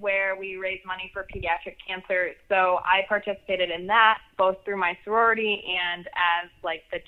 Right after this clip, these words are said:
chair for one of the clubs I was involved in. So I put that on my application. Um, but really, they, they just wanna know that you can balance things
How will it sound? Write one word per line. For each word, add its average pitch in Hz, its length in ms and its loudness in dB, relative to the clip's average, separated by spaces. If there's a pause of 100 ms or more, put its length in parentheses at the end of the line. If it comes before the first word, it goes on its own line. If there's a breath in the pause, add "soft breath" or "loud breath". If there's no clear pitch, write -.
chair 185 460 0
for 165 240 -4
one 165 220 -8
of 170 60 -20
the 180 80 -10
clubs 202 360 0
I 185 120 0
was 175 180 -4
involved 170 520 -4
in. 170 480 -8 (360)
So 185 100 2
I 175 140 2
put - 260 -8
that 190 300 8
on 190 180 -2
my 175 460 -6 (120)
application. 175 840 -10 (600)
Um, 175 460 -2 (100)
but 208 220 -4
really, 269 300 2
they, 214 320 -2
they 269 180 0
just - 180 -4
wanna 262 240 4
know 208 280 0
that 196 240 -2
you 220 100 -14
can 202 240 -10
balance 190 520 0 (140)
things 175 460 -12